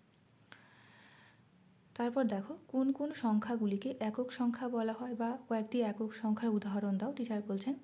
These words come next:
দেখো শূন্য থেকে নয় পর্যন্ত সংখ্যাকে একক সংখ্যা বলে, অথবা এটাও বলতে পারে যে শূন্য, এক, দুই, তিন, চার, পাঁচ, ছয়, সাত, আট, নয়, এই দশটি সংখ্যাকে একক সংখ্যা, এই দশটি সংখ্যা হচ্ছে একক সংখ্যার উদাহরণ।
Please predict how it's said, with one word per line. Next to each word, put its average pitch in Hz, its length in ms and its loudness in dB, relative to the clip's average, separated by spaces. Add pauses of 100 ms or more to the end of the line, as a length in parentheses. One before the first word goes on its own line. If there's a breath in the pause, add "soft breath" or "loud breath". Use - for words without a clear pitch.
(480 loud breath)
দেখো 202 200 -2
শূন্য 247 380 4
থেকে 285 260 -2
নয় 214 320 4
পর্যন্ত 208 320 2
সংখ্যাকে 208 600 0
একক 196 320 -2
সংখ্যা 196 360 0
বলে, 185 240 -4
অথবা 214 300 -4
এটাও 240 200 0
বলতে 196 220 0
পারে 196 120 -2
যে 202 80 -2
শূন্য, 196 640 2
এক, 196 300 -4
দুই, 190 240 0
তিন, 196 360 0 (120)
চার, 190 280 -2 (100)
পাঁচ, 185 300 -2
ছয়, 190 300 -4
সাত, 185 400 -6
আট, 185 280 -4
নয়, 202 240 0
এই 220 160 0
দশটি 202 400 -2
সংখ্যাকে 196 540 -4
একক 196 340 -6
সংখ্যা, 196 340 -2
এই 208 120 2
দশটি 202 340 -2
সংখ্যা 196 380 -2
হচ্ছে 202 380 -2 (460 loud breath)
একক 202 340 -2
সংখ্যার 202 420 -2
উদাহরণ। 190 500 -2